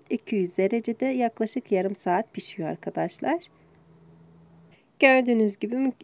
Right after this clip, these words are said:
mükemmel bir şekilde almışlar poğaçalarımız ve çok güzel kabarmışlar. Şimdi sizlere hemen yakından göstermek istiyorum.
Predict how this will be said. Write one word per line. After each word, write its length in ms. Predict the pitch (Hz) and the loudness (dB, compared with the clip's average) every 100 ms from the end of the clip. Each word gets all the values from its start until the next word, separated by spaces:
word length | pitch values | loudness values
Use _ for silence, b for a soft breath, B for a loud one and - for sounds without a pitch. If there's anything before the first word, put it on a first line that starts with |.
| - | -10
mükemmel 720 | 214 226 254 233 233 233 220 | -6 -2 2 4 4 2 2
bir 60 | |
şekilde 380 | 208 226 208 202 | 0 -4 -2 0
almışlar 500 | 190 208 240 - 233 | 2 2 0 0 -2
poğaçalarımız 760 | 226 226 220 - 220 220 233 247 | -2 -2 -2 -2 0 0 0 -2
ve 80 | 233 | -2
çok 260 | - 208 | -4 -4
güzel 280 | 196 190 226 | -2 0 0
kabarmışlar. 960 | - 170 160 160 170 - 185 214 339 - _ b b b | -2 -4 -4 -4 -6 -6 0 2 2 -4 _ b b b
Şimdi 360 | - 269 233 233 | -2 0 0 -2
sizlere 380 | 233 220 214 | -2 2 2
hemen 260 | 226 247 226 | 2 2 2
yakından 580 | 214 214 - 220 208 190 | 2 0 0 0 2 2
göstermek 520 | 180 - 208 220 226 | 0 2 2 2 -2
istiyorum. 600 | - - 226 220 233 311 | -6 -4 2 2 2 -2